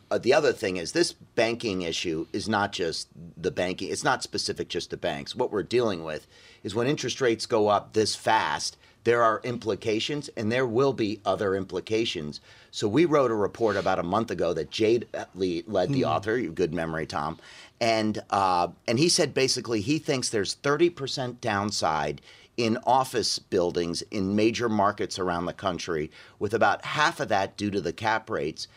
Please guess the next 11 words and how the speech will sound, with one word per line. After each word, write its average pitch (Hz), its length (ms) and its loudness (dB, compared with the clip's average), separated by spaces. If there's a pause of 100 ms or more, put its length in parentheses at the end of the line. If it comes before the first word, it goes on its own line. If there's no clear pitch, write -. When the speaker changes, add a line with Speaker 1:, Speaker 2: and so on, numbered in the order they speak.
(180)
Speaker 1:
and 107 120 -4
about 101 260 2
half 143 340 -2
of 104 140 -4
it 98 160 -2
due 95 220 0
just - 320 -2
to 98 100 0
factors 101 800 -2 (380)
of, 90 440 2
uh, 87 340 2